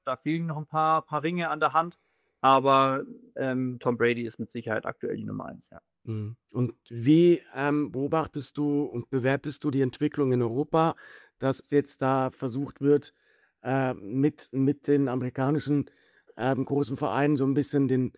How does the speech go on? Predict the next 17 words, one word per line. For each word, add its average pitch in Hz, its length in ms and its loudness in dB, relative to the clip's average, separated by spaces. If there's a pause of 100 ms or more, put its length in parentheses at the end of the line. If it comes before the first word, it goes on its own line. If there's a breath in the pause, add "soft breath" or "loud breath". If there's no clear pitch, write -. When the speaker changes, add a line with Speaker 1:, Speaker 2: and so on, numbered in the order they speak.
(260 soft breath)
Speaker 2:
den 135 180 0
Hype 139 280 4
rüberzubringen 147 600 0
und 123 160 -4
die 104 60 -12
Sportart 139 540 -4 (280 soft breath)
hier 139 380 2
auch, 117 260 -4
äh, 131 240 -4
beliebt 143 340 -2
zu 165 120 -4
machen? 151 340 -4 (1200)
Speaker 1:
Also 165 220 2
aus 151 140 2
Fansicht 202 420 0
sehr 156 140 2 (100)
cool. 247 220 2